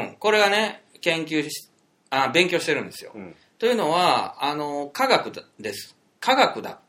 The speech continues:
Speaker 1: と思ったから。
Speaker 2: うん。
Speaker 1: まあ、その、目は口ほどに物を言う的なね、
Speaker 2: うん。
Speaker 1: えー、ことや、えー、だから人相が一番科学的だと思うんです。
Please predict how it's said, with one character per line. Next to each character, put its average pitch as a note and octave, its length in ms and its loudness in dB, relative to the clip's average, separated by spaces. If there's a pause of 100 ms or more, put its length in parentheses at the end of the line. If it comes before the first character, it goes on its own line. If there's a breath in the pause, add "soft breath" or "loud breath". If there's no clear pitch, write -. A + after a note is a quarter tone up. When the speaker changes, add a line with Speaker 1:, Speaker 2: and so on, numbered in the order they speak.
(100)
Speaker 1:
と G#2+ 60 -6
思 G#2 180 -10
っ - 80 -18
た F#2+ 80 -16
か E2+ 120 -18
ら。 - 200 -20 (180)
Speaker 2:
う A2+ 60 -18
ん。 G2 160 -16
Speaker 1:
ま F3+ 360 4
あ、 - 40 -16
そ D3+ 100 -4
の、 C3+ 440 -2
目 D#3+ 140 4
は C3 180 4
口 B2+ 220 -8
ほ A#2 120 -4
ど A2+ 100 -4
に A2+ 100 -6
物 A2 280 -6
を G#2+ 60 -2
言 G#2+ 120 -6
う G2+ 40 -8
的 G2 260 -12
な G2+ 120 -14
ね、 G3+ 220 -6
Speaker 2:
う A2+ 40 -18
ん。 F2+ 220 -18 (140)
Speaker 1:
え A2 540 -4
ー、 - 120 -20
こ B2+ 140 -4
と A2+ 120 -8
や、 D#3+ 360 2 (360)
え A#2+ 300 -6
ー、 C#3+ 40 -6
だ F#3+ 100 4
か F#3 60 0
ら C#3 140 4
人 C#4+ 280 4
相 D#3+ 160 6
が B2+ 80 4
一 B2 160 -2
番 C#3+ 140 -4
科 D3+ 120 -4
学 C3+ 200 0
的 G#2+ 180 -6
だ G2 140 -6
と - 80 -20
思 - 80 -20
う - 20 -20
ん - 40 -20
で - 60 -20
す。 - 200 -20